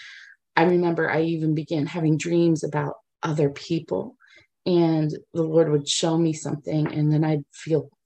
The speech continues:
like I needed to share it with them. And it ended up being something very, um, important for them. And I mean, I remember one was about this little girl with a rose, and she gave it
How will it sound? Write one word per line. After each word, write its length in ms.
like 180
I 80
needed 420
to 60
share 360
it 120
with 180
them. 340
And 120
it 80
ended 360
up 140
being 320
something 480
very, 560
um, 480
important 600
for 160
them. 360
And 400
I 220
mean, 300
I 100
remember 500
one 360
was 220
about 320
this 200
little 200
girl 260
with 240
a 60
rose, 580
and 140
she 180
gave 280
it 140